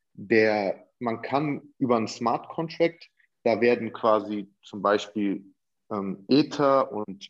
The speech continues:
Bitcoin eingelegt und dann werden die automatisch geswappt. Das heißt,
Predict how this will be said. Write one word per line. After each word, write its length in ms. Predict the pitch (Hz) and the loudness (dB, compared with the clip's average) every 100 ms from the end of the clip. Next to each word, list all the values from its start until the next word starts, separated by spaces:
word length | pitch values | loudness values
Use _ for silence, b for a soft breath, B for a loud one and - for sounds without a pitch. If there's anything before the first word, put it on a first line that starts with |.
| - | -4
Bitcoin 520 | 160 160 - 160 160 | -4 -4 -2 0 0
eingelegt 720 | 139 151 160 156 147 170 - _ _ _ - | -2 -2 0 -2 0 0 -2 _ _ _ -10
und 140 | 110 | 0
dann 220 | 123 131 | 0 4
werden 300 | 127 127 120 | 4 4 0
die 320 | 117 117 113 - - | -2 -4 -6 -8 2
automatisch 640 | 131 131 120 117 120 - | 2 4 2 2 0 -6
geswappt. 580 | 98 - - 104 - - | -8 -6 4 4 4 -4
Das 160 | 98 - | -2 0
heißt, 260 | 120 - | 0 -2